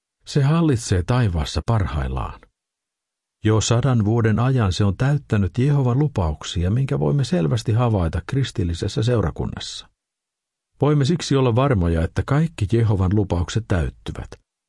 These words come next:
kun hänen valtakuntansa käyttää täyttä valtaansa maahan nähden. Me tiedämme, että Jumalan valtakunta tulee. Tiedämme, että joka ainoa Jehovan lupaus täyttyy.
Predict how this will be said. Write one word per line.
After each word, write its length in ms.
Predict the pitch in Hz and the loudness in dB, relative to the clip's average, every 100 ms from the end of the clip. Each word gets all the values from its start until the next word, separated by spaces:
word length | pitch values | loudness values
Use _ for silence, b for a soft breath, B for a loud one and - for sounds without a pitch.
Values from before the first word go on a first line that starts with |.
| _ | _
kun 260 | 113 117 113 | 0 2 4
hänen 280 | 117 117 | 2 2
valtakuntansa 680 | 104 104 107 107 107 95 - | 2 2 0 0 0 0 -2
käyttää 640 | 95 107 90 85 - 87 82 | -2 -2 -2 -4 -4 -2 -2
täyttä 420 | - 123 127 - | -2 -2 -2 -2
valtaansa 560 | 107 101 90 76 69 - | 0 0 0 -2 -4 -4
maahan 380 | 76 82 69 58 | -2 -2 -4 -6
nähden. 400 | - - - - _ _ _ _ _ _ _ _ _ _ _ _ _ _ _ _ _ _ _ _ _ - | -10 -12 -16 -20 _ _ _ _ _ _ _ _ _ _ _ _ _ _ _ _ _ _ _ _ _ -2
Me 140 | 107 | 0
tiedämme, 480 | 113 147 151 127 123 | 2 2 2 2 2
että 380 | 113 - 113 107 | 0 0 0 2
Jumalan 500 | 110 127 143 131 117 | 2 2 2 2 2
valtakunta 560 | 107 110 101 101 98 98 | 2 2 0 0 0 0
tulee. 500 | - 98 65 - - - _ _ _ - | 0 0 0 -6 -12 -16 _ _ _ -2
Tiedämme, 500 | 87 90 98 104 104 | 0 2 2 2 0
että 320 | - 117 104 | -2 -2 0
joka 280 | 123 160 139 | 0 0 0
ainoa 520 | 131 156 117 87 78 | 0 0 2 2 0
Jehovan 420 | 95 104 113 95 | 2 2 2 2
lupaus 380 | 120 117 131 - | 0 0 -2 -2
täyttyy. 540 | 104 62 53 - - | -2 -4 -6 -12 -14